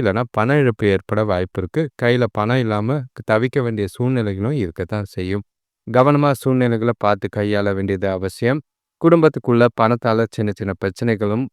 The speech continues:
ஆ, சில மன வருத்தங்களும் ஏற்படலாம். உறவினர்கள வருகையால வீண் வம்பு வழக்கு ஏற்பட வாய்ப்பு இருக்கு. கவனம்.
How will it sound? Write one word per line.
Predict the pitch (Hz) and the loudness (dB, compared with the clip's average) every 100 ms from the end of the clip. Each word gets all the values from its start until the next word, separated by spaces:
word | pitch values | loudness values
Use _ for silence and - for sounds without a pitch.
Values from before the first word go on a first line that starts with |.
| - | -8
ஆ, | 104 101 | -6 -6
சில | 95 117 107 | -4 -4 -2
மன | 101 113 | 0 0
வருத்தங்களும் | 127 110 - 101 104 127 | 0 -2 -2 -4 -2 -2
ஏற்படலாம். | 101 95 - 92 101 156 - _ _ 160 | -2 -2 -4 -6 -2 -4 -6 _ _ 2
உறவினர்கள | 180 190 180 151 120 113 117 117 113 | 6 8 6 4 2 4 2 0 2
வருகையால | 113 110 110 101 120 | 2 4 0 2 0
வீண் | 131 135 156 127 | 0 0 0 -4
வம்பு | 117 110 117 123 | -4 -2 -2 0
வழக்கு | 107 95 - 123 | 0 -2 -2 -2
ஏற்பட | 92 - 107 123 | -2 -4 -6 -2
வாய்ப்பு | 92 87 - | -2 -4 -6
இருக்கு. | 87 - 95 | -6 -2 -4
கவனம். | 85 90 92 127 | -2 -6 -4 -6